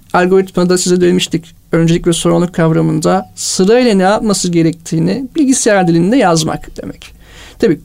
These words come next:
kodlama, programlama, ileri seviye dil-, yazılım dilleri gibi aşamaları ve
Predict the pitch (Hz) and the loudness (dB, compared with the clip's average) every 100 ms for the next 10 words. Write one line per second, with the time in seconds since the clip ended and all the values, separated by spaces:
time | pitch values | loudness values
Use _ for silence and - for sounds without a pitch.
0 | - - 185 185 185 185 185 185 170 160 | -6 0 2 2 2 2 0 -2 0 0
1 | 165 175 180 185 180 185 180 - 160 165 | 2 0 2 2 2 0 -2 -2 0 0
2 | 190 - 180 185 180 180 175 170 165 175 | 0 0 2 4 2 0 -2 0 0 2
3 | 180 185 185 185 190 180 175 185 - 165 | 2 2 2 2 2 0 0 -2 -2 -2
4 | 180 180 180 185 185 175 | 0 2 2 2 2 -2